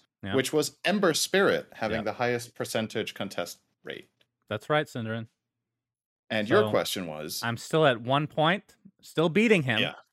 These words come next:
Speaker 1: by the way. <clears throat> My question was, which shard has the highest win percentage when purchased?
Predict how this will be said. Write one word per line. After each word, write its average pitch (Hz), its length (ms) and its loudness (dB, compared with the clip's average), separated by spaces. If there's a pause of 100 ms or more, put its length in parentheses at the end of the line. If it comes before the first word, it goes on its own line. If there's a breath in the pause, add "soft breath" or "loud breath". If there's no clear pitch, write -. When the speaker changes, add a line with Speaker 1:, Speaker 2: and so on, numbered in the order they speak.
(120)
Speaker 1:
by 107 140 -2
the 104 100 -4
way. 107 280 -2 (1000)
<clears throat> 131 240 -4
My 151 340 4
question 165 480 0
was, 135 240 0
which 143 500 0
shard 151 560 4
has 127 200 -4
the 120 100 -2
highest 151 440 0
win 143 220 -2
percentage 110 580 -6
when 113 220 -4
purchased? - 800 -2